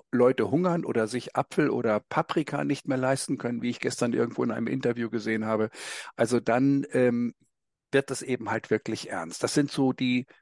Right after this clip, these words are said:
wirklichen letzten Züge, die man gegen Deutschland noch fahren kann. Und, äh, dann sind sie aber auch finanziell dann fertig.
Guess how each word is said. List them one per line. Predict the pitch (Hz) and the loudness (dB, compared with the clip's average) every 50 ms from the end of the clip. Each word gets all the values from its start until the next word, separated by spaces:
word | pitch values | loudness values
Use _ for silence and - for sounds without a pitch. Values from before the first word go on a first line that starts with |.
| _ _ | _ _
wirklichen | - 151 156 - 151 139 - - 135 135 135 131 - _ _ _ _ | 2 2 2 2 -2 -2 0 2 2 4 4 2 0 _ _ _ _
letzten | - 113 147 165 - - - - - 165 151 | 0 2 2 2 0 -2 -4 -4 -4 -6 -6
Züge, | - - - 147 147 151 151 143 | -6 -4 -2 -2 0 0 0 0
die | - 139 135 | 0 2 2
man | 127 127 127 | 2 2 2
gegen | 123 127 120 113 120 - | 0 -2 -4 -4 -4 -2
Deutschland | 113 117 123 - - - 127 123 123 | -2 -2 -2 -2 -2 -4 -4 -4 -4
noch | - - - | -6 -8 -8
fahren | - - 113 120 123 131 135 135 | -6 -4 -2 -2 0 0 -2 -2
kann. | 127 - 123 123 120 120 123 127 - - - - - - - _ | -2 -2 -2 0 0 -2 -2 -4 -8 -12 -18 -18 -20 -20 -20 _
Und, | - - 110 110 110 - - | -4 -2 0 0 0 0 2
äh, | 107 107 107 | 2 2 2
dann | - 110 117 123 123 120 | 2 0 2 2 2 2
sind | - 131 151 160 | 2 2 0 2
sie | - - 143 - | 0 0 0 0
aber | 127 127 131 - | 0 -2 -2 0
auch | 139 127 123 - | 2 0 0 0
finanziell | - 139 135 131 127 127 - - 127 143 151 | -2 -2 0 0 -2 -2 -4 -4 -4 -4 -2
dann | 135 143 139 143 | -4 -4 -6 -8
fertig. | - - - 160 139 - - - - - - - - - | -6 -4 -4 -4 -2 -4 -6 -8 -8 -10 -14 -16 -16 -20